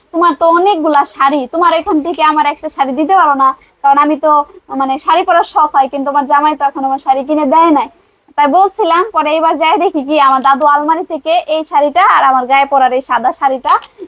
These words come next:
এই দুইটা শাড়ি হচ্ছে আমার দিছে, বলছে যে এই শাড়ি দুইটা রাখ, আমার কথা পরবি আর আমার কথা মনে করবি, আর বলছে শাড়ি দুইটা খুব যত্ন করে রেখে দিবি, সারা জীবন তোর কাছে যেন আমার কথা মনে থাকে। আসলে আমি এই শাড়িটা, আমি যতদিন বাঁচা থাকবো,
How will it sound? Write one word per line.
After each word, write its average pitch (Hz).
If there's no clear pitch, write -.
এই 277
দুইটা 285
শাড়ি 277
হচ্ছে 302
আমার 285
দিছে, 262
বলছে 262
যে 294
এই 269
শাড়ি 277
দুইটা 311
রাখ, 359
আমার 285
কথা 320
পরবি 392
আর 427
আমার 302
কথা 294
মনে 311
করবি, 277
আর 269
বলছে 285
শাড়ি 277
দুইটা 339
খুব 247
যত্ন 330
করে 359
রেখে 339
দিবি, 330
সারা 285
জীবন 330
তোর 320
কাছে 330
যেন 302
আমার 277
কথা 277
মনে 302
থাকে। 285
আসলে 285
আমি 277
এই 311
শাড়িটা, 294
আমি 285
যতদিন 320
বাঁচা 339
থাকবো, 311